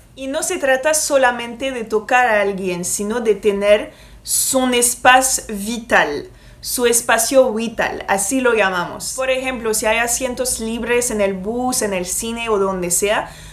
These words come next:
no te puedes sentar justo al lado de la persona. Tienes que guardar por lo menos un asiento de distancia. Igual en un parque, si te sientas bastante pegado a otra persona, ella puede pensar que quieres algo, porque en su lógica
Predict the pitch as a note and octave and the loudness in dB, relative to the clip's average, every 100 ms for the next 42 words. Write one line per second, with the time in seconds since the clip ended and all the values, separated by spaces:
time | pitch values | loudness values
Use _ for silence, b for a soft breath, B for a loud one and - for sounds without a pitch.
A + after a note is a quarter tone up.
0 | B A#3 B3 D#4+ F4 E4 E4 C4+ C4+ C#4 | B -4 -2 -2 -2 -6 -2 2 4 2
1 | B3+ A3 A#3+ B3 - - C4 C4+ - C4 | -4 -4 -2 -2 -4 -8 -6 -4 0 2
2 | A3 G#3 G#3 A#3 B3 G#3 F#3 F#3 F#3 - | 4 4 2 2 0 2 0 -2 -4 -2
3 | A3 - - - C4 C4+ - C#4 A#3+ A3+ | -2 -4 -10 -8 0 2 2 0 2 2
4 | A3+ A#3 B3+ - A#3 A3 G#3 G#3 A#3 A#3+ | 2 0 0 -2 0 0 -2 -4 -4 -6
5 | - B3+ B3 B3 B3+ B3 C4+ B3 G#3 G#3 | -2 2 2 2 0 2 4 4 4 -4
6 | - G#3 G3+ - F3 B B B3+ C4+ E4 | 2 2 2 -4 -6 B B 4 6 6
7 | C#4+ B3+ A3 A#3+ A#3+ A3+ G#3+ G#3 G#3 G3 | -2 -6 2 2 2 -4 -4 -4 -4 -4
8 | - A#3 A#3 C4 C4 G#3+ G#3 - A#3+ B3+ | -6 -8 -2 0 0 2 2 0 -4 -6
9 | C4+ C4+ A3+ G#3+ G#3 C4 B3+ A3 A3 G#3+ | -8 -6 -4 0 2 2 0 -2 -2 -2
10 | G3+ F#3 G#3+ A#3 B3 - C#4 D4+ D#4 E4 | -2 -4 -2 -2 -2 -4 -4 0 4 2
11 | D#4+ C#4+ C4+ B3 A#3 A3 - A3+ A#3+ C4 | 2 2 2 0 -4 -2 -2 0 0 0
12 | B3 A#3+ A3 A3+ A#3 B3+ A3 G3+ G3 F#3+ | -8 -10 -2 0 0 0 0 0 0 -6
13 | F3+ - F3 - F#3+ F#3 - G3 G#3+ C4+ | -10 -12 -16 -10 -8 -6 -4 0 2 2
14 | C4+ - B3+ C4 | 2 0 2 2